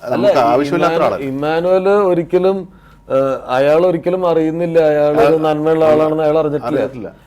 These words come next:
Speaker 1: അയാള്, അയാളുടെ ഇൻബിൽറ്റ് ആയിട്ടുള്ള കുറെ ശീലങ്ങളുണ്ട്, ഇൻബിൽറ്റ് ആയിട്ടുള്ള അയാളുടെ ക്യാരക്ടർ ഉണ്ട്. ആ ക്യാരക്ടർ അനുസരിച്ച് അയാൾക്ക്,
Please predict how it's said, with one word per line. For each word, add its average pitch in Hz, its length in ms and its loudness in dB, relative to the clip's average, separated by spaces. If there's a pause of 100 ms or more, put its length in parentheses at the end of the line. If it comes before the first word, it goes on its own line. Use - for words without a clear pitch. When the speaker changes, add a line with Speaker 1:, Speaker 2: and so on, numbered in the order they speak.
(120)
Speaker 1:
അയാള്, 127 400 4
അയാളുടെ 151 520 4
ഇൻബിൽറ്റ് 160 500 -2
ആയിട്ടുള്ള 175 480 2
കുറെ 170 280 0
ശീലങ്ങളുണ്ട്, 147 800 -4 (360)
ഇൻബിൽറ്റ് 127 400 -4
ആയിട്ടുള്ള 151 320 0
അയാളുടെ 156 560 0
ക്യാരക്ടർ 143 560 -4
ഉണ്ട്. 117 160 -8
ആ 104 160 -8
ക്യാരക്ടർ 151 420 -4
അനുസരിച്ച് 170 360 -6
അയാൾക്ക്, 143 440 -4